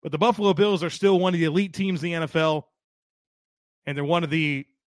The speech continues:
to me, one of the leading favorites amongst any team out there to go win the Super Bowl this year. So let's let all the other teams get the headlines this time around, and the Bills go out there and do what they consistently do, and that's win football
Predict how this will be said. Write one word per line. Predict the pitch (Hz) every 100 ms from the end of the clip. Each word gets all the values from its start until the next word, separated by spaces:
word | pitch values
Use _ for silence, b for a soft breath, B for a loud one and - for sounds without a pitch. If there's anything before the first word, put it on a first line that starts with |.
| _ _ -
to | 170
me, | 190 190
one | 156 170
of |
the | 151
leading | 143 175 180
favorites | 156 180 180 160 170 165
amongst | 160 160 156 -
any | - 170 196
team | - 185 170
out | 175 196
there | 147
to | 139
go | 139
win | 147 151
the | 139
Super | - 190 151
Bowl | 120 98
this | 101 -
year. | 101 87 _ _ _ _ _ _ _ _ _ _ _ _
So | - 135 123
let's | 117 180 - -
let | 185
all | 190 190
the | 180
other | 190
teams | 180 175 151
get | 165
the | 165
headlines | 156 165 165 160 135
this | 120 175 - - - _
time | - 180 160
around, | 151 156 160
and | 143
the |
Bills | 127 156 139
go | 123
out | 151 -
there | 151 147 135 _ _ _ _ _ _ -
and | 127
do | 156
what | 151
they | 156
consistently | 139 135 165 135 147 135
do, | 139 139
and |
that's | 135 131
win | 135 147
football | - 147 - 139 131 127